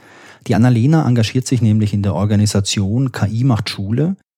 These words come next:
Dort organisiert man solche K-I-Workshops und K-I-Camps für Kids. Man geht also an die Schulen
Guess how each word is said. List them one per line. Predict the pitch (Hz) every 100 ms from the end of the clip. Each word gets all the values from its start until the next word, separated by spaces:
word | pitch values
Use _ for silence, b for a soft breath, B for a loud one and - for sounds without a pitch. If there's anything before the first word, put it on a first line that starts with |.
| _ -
Dort | 113 120
organisiert | 120 120 107 107 - 127 117
man | 107 98
solche | - 95 - 87
K-I-Workshops | - 117 165 147 113 113 - 107 104 107
und | 101
K-I-Camps | 104 92 131 - 117 120 -
für | 98
Kids. | - - - - -
Man | 90 90
geht | 107 92
also | 92
an | 85
die | 82
Schulen | - 123 147 165 160